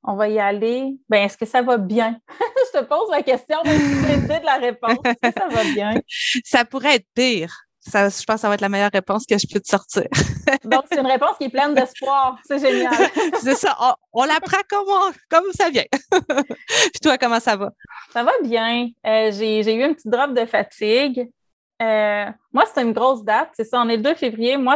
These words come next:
Speaker 1: c'est, euh, c'est une date qui est très, très difficile pour moi. Hier, c'était Imbolc. Puis, euh,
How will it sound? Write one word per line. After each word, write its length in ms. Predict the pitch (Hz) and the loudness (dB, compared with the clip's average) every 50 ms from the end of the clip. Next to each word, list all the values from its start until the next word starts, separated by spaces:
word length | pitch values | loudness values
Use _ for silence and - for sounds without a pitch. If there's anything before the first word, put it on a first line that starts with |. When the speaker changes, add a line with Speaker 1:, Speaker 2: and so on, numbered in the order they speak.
| 285 - | 0 -2
Speaker 1:
c'est, 240 | - 240 226 220 214 | -4 -2 0 2 2
euh, 160 | 208 208 - - _ | 2 0 -2 -4 _
c'est 120 | - 220 | -2 -2
une 140 | 214 214 214 | -2 -2 0
date 220 | 196 233 269 294 - | 2 2 2 0 0
qui 60 | - | -4
est 100 | 220 220 _ _ | -6 -6 _ _
très, 200 | - - - 359 | -6 -2 -2 -2
très 200 | - - 247 247 | 0 2 2 2
difficile 400 | 208 190 208 - - - 269 277 | 2 2 -4 -6 -2 0 0 0
pour 200 | 240 - 226 202 | 0 -2 -4 -4
moi. 400 | 208 202 202 196 202 226 277 302 - _ _ - - - - - - - - - - - | -4 -2 0 2 2 2 0 -4 -8 _ _ -18 -14 -12 -12 -12 -10 -8 -8 -8 -6 -4
Hier, 220 | 226 247 254 285 294 | -2 0 0 0 -2
c'était 320 | - - 269 240 - 240 | 0 0 0 2 2 0
Imbolc. 440 | 240 233 226 208 220 226 254 269 254 _ _ | -2 -2 0 0 2 2 2 0 -4 _ _
Puis, 260 | - 247 233 226 220 | -4 -2 0 2 4
euh, 320 | 214 208 208 202 196 196 | 4 4 2 0 -4 -8